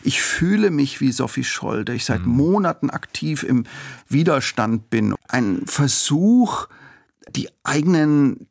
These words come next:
Speaker 1: Diagnosen mit einem Maß an Systemverachtung aufzuladen und gleichzeitig ja implizit das Geschehen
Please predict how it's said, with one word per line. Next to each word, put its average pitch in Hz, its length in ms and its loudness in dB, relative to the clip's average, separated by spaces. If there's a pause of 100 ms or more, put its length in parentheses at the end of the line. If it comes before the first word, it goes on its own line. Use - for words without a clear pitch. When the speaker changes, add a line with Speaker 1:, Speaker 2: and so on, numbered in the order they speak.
Speaker 1:
Diagnosen 143 800 4
mit 131 180 0
einem 123 240 2
Maß 156 480 2
an 123 720 2
Systemverachtung 143 1300 0
aufzuladen 123 800 -2
und 120 160 -2
gleichzeitig 151 760 0
ja 143 100 0
implizit 180 920 0 (460)
das - 180 0
Geschehen 160 800 2